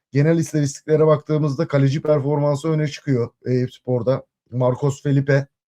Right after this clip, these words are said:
bu kadar gol yerken takım, yani onun istatistiğinin bu kadar yüksek oluşu bir takım kusurların da gö-, göz önünde olduğunu, e, çok pozisyonda karşı karşıya kaldığını görüyoruz tehlikelerle Marcos Felipe'nin.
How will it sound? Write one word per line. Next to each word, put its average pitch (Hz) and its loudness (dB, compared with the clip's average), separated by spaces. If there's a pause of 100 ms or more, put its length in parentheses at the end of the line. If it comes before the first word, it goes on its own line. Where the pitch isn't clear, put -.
(140)
bu 120 -8
kadar 135 2
gol 131 0
yerken 135 2
takım, 139 -6 (800)
yani 110 -2
onun 123 -2
istatistiğinin 131 -4
bu 117 -6
kadar 135 0
yüksek 135 -4
oluşu 131 -4 (580)
bir 123 -6
takım 135 0
kusurların 139 2
da 156 4
gö-, 123 0
göz 131 2
önünde 131 0
olduğunu, 127 0 (640)
e, 127 0
çok 139 -4
pozisyonda 139 0
karşı 127 0
karşıya 131 -2
kaldığını 127 0
görüyoruz 110 -4
tehlikelerle 113 -4
Marcos 110 -8
Felipe'nin. 120 -8